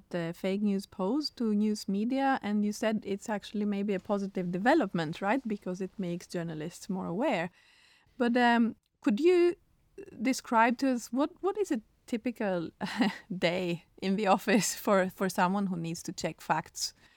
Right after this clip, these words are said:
for a living? And besides this positive aspect, is there,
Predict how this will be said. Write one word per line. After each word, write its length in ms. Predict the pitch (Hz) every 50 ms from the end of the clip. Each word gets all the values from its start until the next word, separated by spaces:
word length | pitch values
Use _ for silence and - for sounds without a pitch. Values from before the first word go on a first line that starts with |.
| _ _ _ _ _
for 140 | - 160 165
a 60 | 165
living? 480 | 180 214 285 285 208 180 160 165 175 - - - - - - - _ _
And 480 | - 208 226 214 214 226 214 185 - - - _ _ _ _ _ _ _ - 185
besides 640 | 175 262 247 - - - 262 294 339 349 233 - -
this 200 | - 165 165 -
positive 500 | - 170 151 151 156 - - - - -
aspect, 520 | - 170 - - _ 180 175 175 - - _ _
is 160 | - 214 196 -
there, 200 | - 180 175